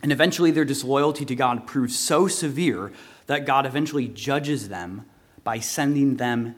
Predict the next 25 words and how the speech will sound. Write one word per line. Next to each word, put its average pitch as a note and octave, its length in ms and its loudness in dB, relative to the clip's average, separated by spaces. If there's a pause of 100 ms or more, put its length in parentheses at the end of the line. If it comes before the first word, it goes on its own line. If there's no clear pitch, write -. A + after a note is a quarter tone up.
(140)
into A#2+ 520 -4
exile. G2+ 600 -12 (880)
He E3+ 120 -6
effectively E3+ 840 0
reverses C3+ 840 0
the A2+ 160 -6
Exodus - 760 -8 (600)
by C3+ 220 2 (180)
removing E3+ 720 6
them F#3 200 4
from D#3 180 0
the C3+ 100 2
land D#3 360 4
that B2+ 120 0
he A#2+ 100 -4
had G2+ 160 -6
gifted D#3+ 380 -4
them E3 260 -2 (160)
and D#3 100 -2
by C#3 140 2
sending D#3+ 380 2
them D#3+ 180 4
back D3+ 640 2
into B2 600 -4 (300)
slavery G2+ 800 -4